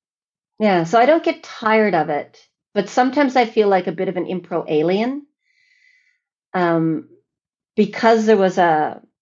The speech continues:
a language, a culture, an approach, an ethic that we had that produced a certain work. When I'm in environments that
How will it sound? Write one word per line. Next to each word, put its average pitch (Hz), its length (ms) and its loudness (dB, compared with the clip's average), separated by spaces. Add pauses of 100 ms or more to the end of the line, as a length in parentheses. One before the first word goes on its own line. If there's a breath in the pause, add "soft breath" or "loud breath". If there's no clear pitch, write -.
a 185 100 2
language, 180 540 0
a 160 60 -6
culture, 175 560 -2
an 156 120 -4
approach, - 1000 -6 (380)
an 170 220 -2
ethic 185 640 -2 (360)
that - 140 -2
we 165 120 2
had 180 840 -2 (720)
that 185 180 0
produced 190 340 2
a 175 60 -8
certain 165 380 -4
work. 175 480 -2 (1500)
When 214 160 4
I'm 202 160 2
in 196 120 2
environments 190 640 0
that - 180 -6